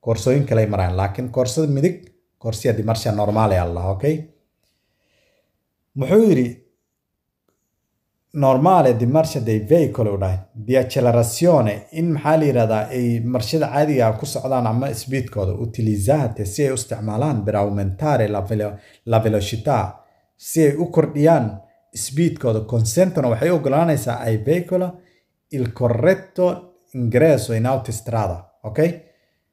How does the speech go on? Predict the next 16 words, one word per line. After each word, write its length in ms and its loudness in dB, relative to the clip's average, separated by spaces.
Marka 280 0
ay 180 -4
galayaan 380 6
autostrada, 1000 -4
è 100 -12
una 220 0
strada 520 2
extraurbana 840 0
ama 180 -4
waddada 340 0
extraurbanaha 760 -2
principale, 720 0
oppure, 500 4
u 120 4
dhahay, 180 -2
ama 440 -4